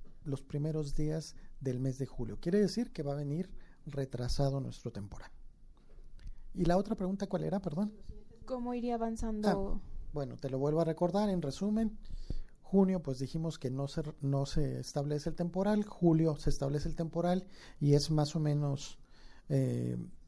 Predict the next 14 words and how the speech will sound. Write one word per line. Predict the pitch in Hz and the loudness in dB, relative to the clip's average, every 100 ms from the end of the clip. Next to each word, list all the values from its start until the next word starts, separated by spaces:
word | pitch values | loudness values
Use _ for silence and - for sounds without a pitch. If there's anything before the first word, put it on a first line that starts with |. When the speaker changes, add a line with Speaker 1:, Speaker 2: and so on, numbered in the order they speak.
| - - - - | -20 -20 -18 -2
Speaker 1:
por | - 156 | 4 6
encima, | 147 - 165 160 151 135 - | 6 4 4 6 4 2 0
poquito | 139 165 156 | -2 0 2
por | 143 | 2
encima | 131 147 143 | 4 6 6
de | 156 | 6
lo | 175 | 6
normal. | 190 208 220 226 - - - - - - - | 8 8 6 4 -6 -20 -18 -16 -16 -14 0
Desafortunadamente, | 156 151 160 151 147 165 185 180 165 165 | 2 4 4 4 4 4 6 6 4 4
agosto | 147 156 156 - 143 123 - - | 6 6 4 0 -4 -4 -10 -8
viene | 143 147 151 143 | 0 2 2 0
sin | - 123 127 | -2 -2 0
mucha | 143 147 180 | 0 2 6
lluvia, | 190 180 196 | 6 6 4